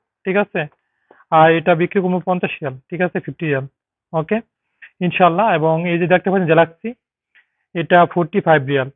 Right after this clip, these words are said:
পঁয়তাল্লিশ রিয়াল রাখা যাবে, এর এক নম্বর গ্যালাক্সি। এবং রমজান মাস উপলক্ষে বিশাল বড় ধরনের ডিসকাউন্ট দেওয়া হলো। এবং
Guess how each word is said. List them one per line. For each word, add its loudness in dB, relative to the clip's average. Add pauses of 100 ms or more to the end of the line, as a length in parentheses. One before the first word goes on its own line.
(280)
পঁয়তাল্লিশ -2
রিয়াল 0
রাখা 2
যাবে, -2
এর 0
এক 2
নম্বর 2
গ্যালাক্সি। -2 (520)
এবং -2
রমজান 4
মাস 0
উপলক্ষে 0
বিশাল 4
বড় 0
ধরনের -2
ডিসকাউন্ট -2
দেওয়া 2
হলো। -2
এবং -4